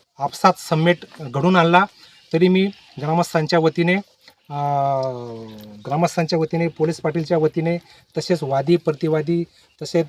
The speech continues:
भूषण महाजन, ॲडव्होकेट श्री भूषण महाजन यांच्या वतीने, तसेच आमचे, अ, पोलीस, अ, कर्मचारी बंधू, पोलीस पाटील बंधू, आमचे कोतवाल कर्मचारी, आमचे तलाठी, अ, बांधव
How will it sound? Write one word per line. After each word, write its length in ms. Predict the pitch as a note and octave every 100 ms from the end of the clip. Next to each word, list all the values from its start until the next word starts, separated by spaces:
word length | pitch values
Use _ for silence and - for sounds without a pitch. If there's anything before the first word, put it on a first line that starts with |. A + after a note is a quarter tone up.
| E3
भूषण 260 | C#3+ C3+ D#3
महाजन, 260 | D#3 D#3 D#3
ॲडव्होकेट 360 | D3 D#3 D#3+
श्री 180 | - D#3
भूषण 280 | C3+ - D#3+
महाजन 300 | D#3 D3 D#3
यांच्या 280 | C#3+ C#3+ F3+
वतीने, 380 | E3+ - G3 D#3 - - _ D#3
तसेच 260 | - F3 -
आमचे, 320 | D3 D3 F3 E3+ E3 _ _ C#3+
अ, 40 | C#3+ C#3 C3 B2+ -
पोलीस, 340 | D3 E3 -
अ, 320 | E3 D#3 D3+ C#3+
कर्मचारी 440 | D#3 D#3 D3+ D#3
बंधू, 420 | D#3 D3 D#3+ F#3+ E3+ - - - -
पोलीस 180 | C#3+ D3+
पाटील 380 | - D3 E3 D#3+
बंधू, 480 | C#3 D3+ D#3 F3+ B2
आमचे 400 | B2+ C3+ - E3
कोतवाल 420 | E3+ - D3 E3+ E3
कर्मचारी, 560 | F3 F#3 G3 G#3 F#3 - - - -
आमचे 380 | C3+ - D#3+ E3+ - _ _ _
तलाठी, 400 | D#3 D#3+ D#3 E3+ E3+ F#3 - - _ -
अ, 100 | C#3
बांधव 360 | C3 D#3 E3 G3